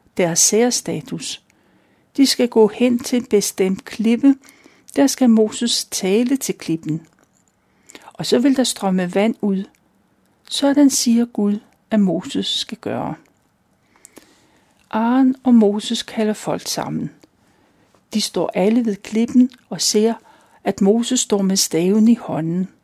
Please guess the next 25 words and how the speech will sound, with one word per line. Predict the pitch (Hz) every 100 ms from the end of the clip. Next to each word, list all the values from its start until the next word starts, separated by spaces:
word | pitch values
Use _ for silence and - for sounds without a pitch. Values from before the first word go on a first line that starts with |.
| _ - - _ _ -
Moses | 156 208 233 - -
ser | - 180 - 220
ud | 208
over | - 170 175
forsamlingen | 170 - 156 - 170 196 214 220 226 233 - _ _ -
og | 175
spørger | - - 190 208 208
retorisk, | 208 - 202 190 208 - - - - -
om | 233 226
de | 233 214
vil | 202
have, | 170 226 226 -
at | 180
han, | - 220 247 254
Moses, | 208 202 240 285 285 - _ -
skal | - 311
give | 302 285
dem | 277
vand. | 180 - - _ _ _ _ _ _ _ _ _ _ _ _ _ _ - - _ _
Og | 170
Moses | 170 196 247 - - 220
løfter | 214 - -
staven | 185 - 175 196 226 233
i | 233 185
vejret | 175 190 208